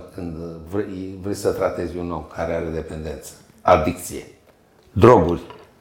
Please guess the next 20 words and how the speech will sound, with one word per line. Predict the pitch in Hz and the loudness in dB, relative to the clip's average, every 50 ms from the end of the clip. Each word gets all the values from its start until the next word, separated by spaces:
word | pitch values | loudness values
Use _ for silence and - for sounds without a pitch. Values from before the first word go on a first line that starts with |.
| _ _ _ - - _ _ _ _ | _ _ _ -20 -20 _ _ _ _
Tutun, | - - 104 - - 123 110 95 78 73 - - - - - _ - - _ - - - - | 6 6 6 8 8 8 6 6 4 2 -4 -16 -20 -20 -20 _ -20 -20 _ -20 -20 -16 -2
alcool, | - - 104 98 - - 131 120 101 80 - - - - - - _ _ _ - - - | 6 8 8 8 8 8 6 6 6 4 2 -4 -12 -16 -20 -20 _ _ _ -10 0 6
orice | 147 147 147 147 143 131 | 8 8 8 8 6 4
dependență, | 120 123 120 123 113 107 101 87 76 - - - - - - _ _ _ _ _ _ _ _ _ _ _ _ _ _ _ _ _ _ _ _ | 4 2 0 0 -4 -6 -6 -8 -10 -12 -16 -20 -20 -20 -20 _ _ _ _ _ _ _ _ _ _ _ _ _ _ _ _ _ _ _ _
să | - - - 120 | -2 6 8 10
recunoască. | 120 120 - - 135 135 139 135 - - - - - - - - _ _ _ _ _ _ _ _ _ _ _ _ _ _ _ - _ _ _ _ _ _ _ _ _ | 10 10 8 6 2 2 2 0 -2 -6 -12 -14 -18 -20 -20 -20 _ _ _ _ _ _ _ _ _ _ _ _ _ _ _ -20 _ _ _ _ _ _ _ _ _
Nu | - 131 123 135 | 6 10 10 10
spun, | 123 - - - - - 151 147 135 120 107 101 110 | 8 6 -2 -12 -6 -2 0 0 2 0 -2 -2 -2
nu | 107 110 127 131 123 | 0 2 4 4 4
recunosc | 127 113 - 120 117 123 131 117 - - - - - _ _ _ _ | 2 0 -2 -6 -8 -6 -8 -8 -10 -12 -18 -20 -20 _ _ _ _
că | - - | -2 2
au | 104 104 110 104 98 95 - | 2 4 4 2 0 -4 -4
o | - 104 | -6 -6
problemă. | 92 - 95 95 92 101 98 85 80 - - - - - - _ - _ _ - _ _ _ - - - - - - - - - - - - - - | -4 -2 -2 -2 0 0 -2 -2 -4 -10 -16 -20 -20 -20 -20 _ -20 _ _ -20 _ _ _ -16 -12 -12 -10 -10 -10 -12 -16 -18 -20 -20 -16 -2 6
De | - 107 107 - | 8 10 10 10
ce? | - - 143 143 160 160 - - - | 8 8 6 6 6 4 2 0 0
Pentru | 143 135 127 123 | 2 2 2 4
că | 123 | 4
există | 127 120 120 160 151 - - 143 | 4 4 4 4 2 4 2 2
această | 123 - - 151 139 - - - - | 2 2 0 -2 -2 -2 -4 -4 -2